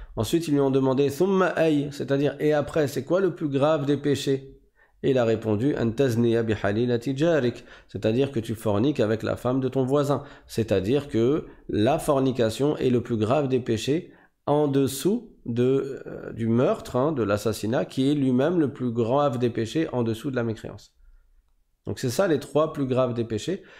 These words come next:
Et, euh, en dessous, euh, parmi les plus graves des péchés, il y a la prière.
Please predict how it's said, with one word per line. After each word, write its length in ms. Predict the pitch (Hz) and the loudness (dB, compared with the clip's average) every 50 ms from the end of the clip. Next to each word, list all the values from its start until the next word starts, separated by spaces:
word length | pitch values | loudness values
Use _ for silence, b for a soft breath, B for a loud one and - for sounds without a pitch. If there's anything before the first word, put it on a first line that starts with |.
| B B B B | B B B B
Et, 360 | 127 131 151 175 - - - - - | 2 2 4 2 0 -2 -6 -12 -14
euh, 40 | - - - - - - - - 214 - - _ _ _ _ _ _ _ _ _ - | -14 -14 -14 -14 -16 -16 -18 -20 -20 -20 -20 _ _ _ _ _ _ _ _ _ 0
en 160 | 165 180 180 | 2 2 4
dessous, 720 | 156 156 135 - - 143 170 196 226 269 - - - - _ _ - - - | 4 2 2 0 0 0 2 2 2 0 -4 -8 -16 -20 _ _ -20 -20 -20
euh, 40 | - - - - | -20 -20 -10 -4
parmi 280 | - 135 131 147 190 214 | 0 0 2 2 2 2
les 80 | 190 151 | 2 2
plus 160 | 113 147 139 | 0 0 0
graves 260 | 123 127 151 170 139 | 2 2 2 2 2
des 100 | 131 139 | 0 -2
péchés, 380 | 123 127 113 - 165 165 - 156 | 0 -2 -2 0 0 0 0 0
il 140 | 123 117 | 0 0
y 80 | 117 120 | 2 2
a 240 | 120 127 139 143 - - | 2 2 0 0 -2 -4
la 100 | 117 120 | -4 -6
prière. 500 | 113 - - 107 101 95 87 - - - | -6 -6 -4 -4 -2 -2 -2 -4 -6 -14